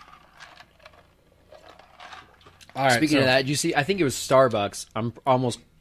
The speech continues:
Speaker 2: a hundred percent confident in this. Starbucks just gave their C E O a raise to, like, twenty million a year.
Speaker 1: Hmm.
Speaker 2: Um, I, I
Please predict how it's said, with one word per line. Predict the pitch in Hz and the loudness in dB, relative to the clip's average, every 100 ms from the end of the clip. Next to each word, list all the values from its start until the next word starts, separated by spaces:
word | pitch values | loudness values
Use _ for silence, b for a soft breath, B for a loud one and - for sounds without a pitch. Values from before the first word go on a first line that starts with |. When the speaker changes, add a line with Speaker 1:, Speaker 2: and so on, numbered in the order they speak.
| - | -20
Speaker 2:
a | 107 | -10
hundred | 135 127 | -6 -6
percent | 110 110 | -6 -8
confident | - 110 98 101 | -6 -8 -8 -10
in | 95 | -12
this. | 95 90 | -12 -10
Starbucks | 123 117 107 - | -6 -4 -6 -10
just | 95 - | -14 -8
gave | 104 | -8
their | 101 | -8
C | 90 107 101 101 | -10 -12 -12 -10
E | |
O | 95 | -10
a | 95 | -10
raise | 90 95 98 - | -12 -12 -12 -14
to, | 98 | -14
like, | - - _ | -14 -16 _
twenty | - 104 | -16 -14
million | 98 98 98 | -12 -12 -14
a | 95 | -14
year. | 95 107 _ - | -14 -16 _ -18
Speaker 1:
Hmm. | 104 101 92 _ _ _ - - | -14 -14 -16 _ _ _ -20 -16
Speaker 2:
Um, | 101 90 85 82 82 - - | -12 -12 -12 -16 -18 -20 -12
I, | 110 107 | -8 -6
I | 104 107 | -6 -6